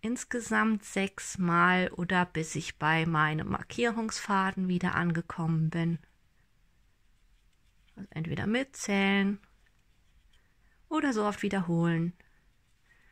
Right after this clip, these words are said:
bis ich beim Markierungsfaden wieder angekommen bin. So, dann mache ich zum Schluss noch eine Kettmasche.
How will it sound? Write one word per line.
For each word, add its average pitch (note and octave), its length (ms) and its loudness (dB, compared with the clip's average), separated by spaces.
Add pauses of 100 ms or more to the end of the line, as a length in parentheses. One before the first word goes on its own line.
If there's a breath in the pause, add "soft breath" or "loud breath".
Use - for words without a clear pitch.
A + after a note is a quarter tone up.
(960 soft breath)
bis C#4 220 -4
ich - 180 -6
beim E3 260 0
Markierungsfaden E3 1000 -4
wieder G3+ 300 -6
angekommen D#3+ 640 -2
bin. E3+ 260 2 (3750 loud breath)
So, E3+ 460 0
dann D3+ 160 -2
mache F#3 200 0
ich G#3 120 -8
zum E3 160 -4
Schluss A3+ 320 -4
noch F#3 140 -2
eine D3+ 240 -4
Kettmasche. A3 600 -6